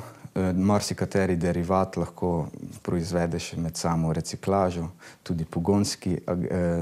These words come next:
agregat, ki je alternativa obstoječim, eh,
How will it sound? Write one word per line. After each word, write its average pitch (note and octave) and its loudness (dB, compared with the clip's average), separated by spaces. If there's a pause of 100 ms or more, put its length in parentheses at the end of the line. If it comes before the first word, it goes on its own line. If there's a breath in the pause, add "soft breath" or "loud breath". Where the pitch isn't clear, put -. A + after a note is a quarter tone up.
(140)
agregat, E2+ 0
ki - -4
je D#2+ 0
alternativa E2 0
obstoječim, E2+ -2 (540 loud breath)
eh, F2 0